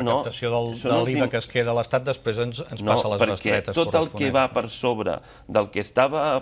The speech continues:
Speaker 1: pactat en
Speaker 2: Ah.
Speaker 1: l'últim acord de finançament se'l queda íntegrament l'Estat.
Speaker 2: Mm.
Speaker 1: Per tant, eh, de tot això, malauradament, la nostra administració pública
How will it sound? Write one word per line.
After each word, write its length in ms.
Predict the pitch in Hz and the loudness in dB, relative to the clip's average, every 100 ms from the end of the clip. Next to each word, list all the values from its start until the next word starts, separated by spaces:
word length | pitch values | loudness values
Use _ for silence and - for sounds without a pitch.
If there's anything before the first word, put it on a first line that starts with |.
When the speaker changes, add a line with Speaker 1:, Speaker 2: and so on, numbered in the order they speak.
| - | -2
Speaker 1:
pactat 500 | 120 - 123 127 131 | -4 2 2 2 -2
en 80 | |
Speaker 2:
Ah. 80 | 120 | -4
Speaker 1:
l'últim 340 | 120 127 127 117 | -4 -4 -2 -2
acord 240 | 104 107 | -2 -2
de 80 | 98 | -4
finançament 580 | - 117 117 147 147 165 - - | -4 -8 -6 -4 -4 -6 -12 -20
se'l 300 | - 123 104 | -2 0 0
queda 240 | - 120 | -2 0
íntegrament 560 | 104 113 131 127 120 131 | 0 -2 -2 -2 -4 -4
l'Estat. 480 | 143 - 151 156 - - - | -6 -4 -6 -6 -18 -20 -18
Speaker 2:
Mm. 180 | 101 123 - - - - - - | -18 -18 -20 -20 -20 -20 -6 -2
Speaker 1:
Per 140 | 143 | 0
tant, 300 | 135 107 302 - - | 2 2 0 -6 -2
eh, 220 | 110 98 - | 0 0 -2
de 220 | 104 95 | -2 -2
tot 160 | 147 | -2
això, 480 | 185 - 117 98 - | -2 -2 0 0 -2
malauradament, 920 | - 120 113 110 110 127 156 131 107 - | -2 0 2 2 2 0 0 -4 -4 -2
la 100 | 123 | -2
nostra 300 | 131 147 151 | -2 -4 -6
administració 480 | 143 131 120 - 113 | -4 -4 -6 -6 -4
pública 380 | 143 113 95 | -4 -4 -6